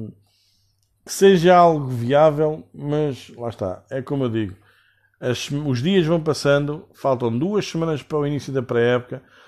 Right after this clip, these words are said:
não há nada definido, não há nomes que entram, não há de certezas ainda de quem sai, não há certezas ainda de quem vai fazer parte do plantel. Ah, acho que esta época, ah,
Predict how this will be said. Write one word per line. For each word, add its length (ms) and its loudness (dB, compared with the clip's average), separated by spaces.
não 320 0
há 100 4
nada 240 4
definido, 640 -2
não 380 0
há 100 4
nomes 440 0
que 280 -6
entram, 380 -4
não 480 -4
há 120 2
de 140 -10
certezas 520 -4
ainda 240 -4
de 80 -10
quem 240 -10
sai, 420 -4
não 360 0
há 120 2
certezas 460 -2
ainda 160 -2
de 80 -10
quem 260 -2
vai 240 2
fazer 300 -2
parte 300 -2
do 80 -10
plantel. 560 -2
Ah, 880 -2
acho 300 -4
que 120 -6
esta 260 0
época, 600 0
ah, 800 -6